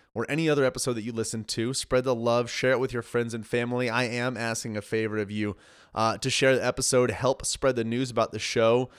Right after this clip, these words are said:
uh, where people can get their own questions answered. And if you feel the show is deserving, please leave a positive rating and review on iTunes. That would help,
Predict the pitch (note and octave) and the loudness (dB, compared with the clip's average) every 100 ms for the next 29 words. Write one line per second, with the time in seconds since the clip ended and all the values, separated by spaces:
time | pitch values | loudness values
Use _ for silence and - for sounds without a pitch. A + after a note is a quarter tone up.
0 | - - A2 A#2+ B2 C3 B2+ - A#2 A#2 | -20 -6 -2 0 0 -2 -6 -8 -4 -2
1 | A#2+ G#2+ A2+ A2 - A2+ - A2 G#2 - | 0 0 0 -2 0 0 0 -4 -4 -6
2 | G#2+ A2 G#2 F2+ D#2+ - - - C3+ D3 | -4 -4 -2 -4 -6 -16 -20 -8 -2 0
3 | C#3+ D3+ E3+ - F3 F#3+ D#3 - - D3 | 0 -2 -4 -2 2 2 2 0 2 4
4 | C#3 A#2+ A#2 G#2 C3+ C3 B2 - C3 C#3 | 2 -2 -4 0 0 2 -2 -4 -8 -6
5 | E3+ F3 E3+ B2 B2+ C3+ C#3+ C3+ A2 - | -6 -6 -4 -4 -2 -2 -2 -4 -4 -2
6 | A#2 A2+ A#2 G#2 A#2 A#2 A#2 A2+ G#2 G2+ | -2 0 -4 -2 -2 -2 -4 -4 -4 -2
7 | A2+ G#2+ - G#2+ A2+ - D3 A#2+ A#2+ A#2+ | -2 -2 -2 -6 -4 -6 -8 -4 -4 -2
8 | G#2+ G#2 A#2 | -4 -2 -2